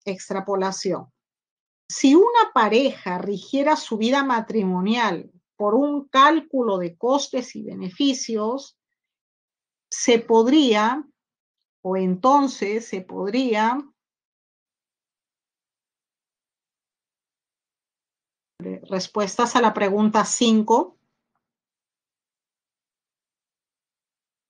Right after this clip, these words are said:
Muy bien, C. Muy bien. Leslie, Moisés, Sandro, Jordán, Maricielo. Muy bien.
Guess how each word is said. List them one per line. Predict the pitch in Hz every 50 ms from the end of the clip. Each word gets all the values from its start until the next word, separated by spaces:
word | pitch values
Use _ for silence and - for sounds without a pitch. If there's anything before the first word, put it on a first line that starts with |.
| _
Muy | - 208 208 202 196 185
bien, | 190 185 185 180 180 185 190 202 240 302 330 - _
C. | - - - 214 202 196 185 185 196 233 - - _ _ _ _ _ _ _ _ _ _ _ _ _ _ _ _ _ _ _ -
Muy | 190 196 190 185 185
bien. | 185 185 185 185 196 202 208 220 240 254 320 - - _ _ _ _ _ _ _ _ _ _ _ _ _ _ _ _ _ _ _ _ _ -
Leslie, | - 208 196 196 196 208 208 208 208 - - 226 214
Moisés, | 208 196 190 185 185 185 - - 208 208 208 214 214 208
Sandro, | - - 202 196 196 202 208 208 208 208 202 202
Jordán, | 190 196 185 185 180 185 185 196 190 196 196 196 202 208 214 208 - _ _ _ _ _ _
Maricielo. | 220 202 196 190 185 - 180 - - - 220 214 196 196 196 196 196
Muy | - 208 208 202 202
bien. | 190 165 143 - - -